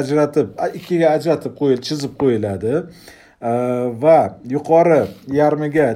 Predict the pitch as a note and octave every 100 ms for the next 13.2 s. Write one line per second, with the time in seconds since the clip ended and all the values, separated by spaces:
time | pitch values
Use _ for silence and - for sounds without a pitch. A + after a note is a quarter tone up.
0 | - D3 C#3+ E3 C#3+ D3+ D3 C3+ C3 A#2
1 | F2+ - - _ A#2+ C#3+ C#3+ E3 G3 C#3
2 | C3 D3 D#3 B2 B2 D3 E3+ - B2+ B2+
3 | A#2 B2 C#3+ - B2+ G2+ E2+ D2 - -
4 | - _ - E3 D3+ - C#3 B2 C3+ D3
5 | E3 E3+ F#3 G#3 G3 A#3 - - A3 G#3+
6 | F3 D3+ G3+ A3+ A#3 - _ D3+ D#3 E3
7 | C#3+ B2+ C3 F#3+ A#3 - - - D#3 G#3
8 | D3 B2 A3+ F3 C3+ D3+ D#3 - _ -
9 | C3 C3 B2 A2+ D3 B2 A#2 - A#2 G2+
10 | E2 D#2 D2+ - _ _ D#3+ E3 A3 A3+
11 | A3+ G#3 G3 G3 F#3+ F#3+ E3+ D#3 - E3+
12 | D3+ G2+ - _ - C#3 B2+ C3 D3 D#3+
13 | D#3+ D3+